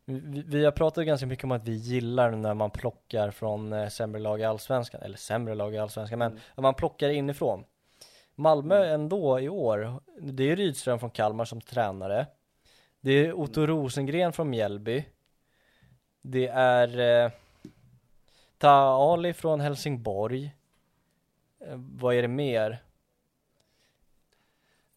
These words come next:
Speaker 2: Ja, sen
Speaker 1: Ehm.
Speaker 2: är det mycket utomlands. Det är Bussanello, det är Vecchia från Norge, det är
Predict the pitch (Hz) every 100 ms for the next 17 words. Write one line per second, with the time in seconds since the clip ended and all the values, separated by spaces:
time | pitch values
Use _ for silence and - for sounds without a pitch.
0 | _ _ - 123 127 131 147 139 147 139
1 | 127 123 127 123 123 127 120 - 131 127
2 | 139 143 139 147 143 135 139 135 _ _
3 | 131 123 123 123 131 143 107 139 135 135
4 | 127 127 123 131 131 127 127